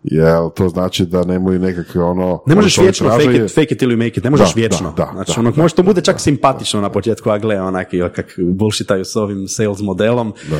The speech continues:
Speaker 2: svi znamo da neće to oborit, ali ajde, imaju, imaju nešto, kao, znaš,
Speaker 1: Mhm.
Speaker 2: ali ne mo-, ne možeš deset godina tak radit, ono.
Speaker 1: Da.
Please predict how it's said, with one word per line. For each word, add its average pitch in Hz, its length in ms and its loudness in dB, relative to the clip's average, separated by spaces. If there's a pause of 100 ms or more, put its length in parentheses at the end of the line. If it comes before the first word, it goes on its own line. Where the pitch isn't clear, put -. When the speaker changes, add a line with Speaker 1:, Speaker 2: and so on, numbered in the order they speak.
(140)
Speaker 2:
svi 131 180 4
znamo 117 300 -2
da 107 100 -2
neće 104 280 -2
to 110 160 0
oborit, 113 440 0
ali 107 180 0
ajde, 104 300 0
imaju, 87 380 -2
imaju 87 280 -2
nešto, - 400 -4
kao, 71 260 -6
znaš, 73 240 -2
Speaker 1:
Mhm. 80 80 -4
Speaker 2:
ali 98 100 -2
ne 131 100 4
mo-, 127 220 -2
ne 120 160 -2
možeš 127 260 -2
deset 117 280 -6
godina 107 360 -2
tak - 200 -8
radit, - 380 -8
ono. - 100 -12
Speaker 1:
Da. - 180 -6